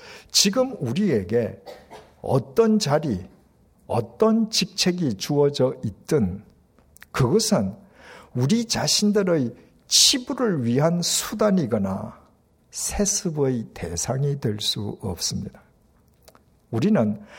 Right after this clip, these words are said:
하나님께서 작정하신 기간 동안만 하나님의 뜻을 쫓아 그 자리와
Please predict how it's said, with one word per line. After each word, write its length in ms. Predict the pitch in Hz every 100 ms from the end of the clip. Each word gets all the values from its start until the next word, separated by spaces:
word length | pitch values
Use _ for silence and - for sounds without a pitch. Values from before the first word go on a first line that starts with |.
| - -
하나님께서 1000 | - - 214 220 214 208 196 151 - 175
작정하신 840 | 175 - - - 180 160 143 - 139
기간 520 | - - 202 180 151 -
동안만 720 | 208 208 190 127 127 - 78 - _ _ _ _ _ _ _ _ _ _ _ -
하나님의 880 | - 196 185 190 175 147 131 120 -
뜻을 380 | 262 - 226
쫓아 540 | 214 208 202 - 117 85 - _ _ _ _ _ _ _ -
그 440 | - 185 196 - -
자리와 760 | 113 151 139 98 101 127 147